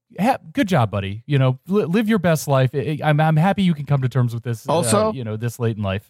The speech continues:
Speaker 2: huge, uh, uh, s-, huge suckets to, uh,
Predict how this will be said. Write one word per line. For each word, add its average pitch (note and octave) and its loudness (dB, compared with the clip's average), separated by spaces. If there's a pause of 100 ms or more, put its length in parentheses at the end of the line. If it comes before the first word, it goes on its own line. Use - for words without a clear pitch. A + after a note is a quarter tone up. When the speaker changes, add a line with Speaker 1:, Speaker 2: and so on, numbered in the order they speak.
(380)
Speaker 2:
huge, A#3 2
uh, F3 4 (180)
uh, C#3+ 0 (440)
s-, - 0
huge F#3+ -4
suckets - -2
to, C3+ 0
uh, A#2+ 0